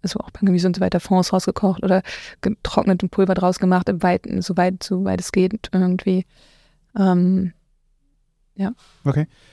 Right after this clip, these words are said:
Speaker 2: Ähm, moderne deutsche Küche, da würde ich gerne nochmal kurz zurückgehen. Ähm, m, vegane Ernährung, geht das zusammen? M, moderne deutsche Küche und vegan?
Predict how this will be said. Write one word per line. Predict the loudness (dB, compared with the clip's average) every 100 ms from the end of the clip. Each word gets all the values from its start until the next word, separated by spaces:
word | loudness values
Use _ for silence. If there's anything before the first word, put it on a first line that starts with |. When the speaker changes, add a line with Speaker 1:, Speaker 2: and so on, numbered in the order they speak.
| _ _
Speaker 2:
Ähm, | 0 0 2
moderne | 2 4 4 4
deutsche | 4 2 0
Küche, | 0 2
da | 2 2 0
würde | 0
ich | 0
gerne | 2 2
nochmal | 2 2
kurz | 0 -4 -4
zurückgehen. | -2 -2 -2 0 0 0
Ähm, | 0 0 0 -4
m, | -6 -4 -4 -6 _
vegane | -6 0 2 4 4
Ernährung, | 4 4 2 2 0
geht | 0 -2
das | -4
zusammen? | -2 0 -2 -4 _
M, | -8 -4 -2 -2 -6 -14 _ -8
moderne | -2 2 2
deutsche | 2 2 0 -2
Küche | -4 -4 -2 0
und | 2
vegan? | 0 0 0 0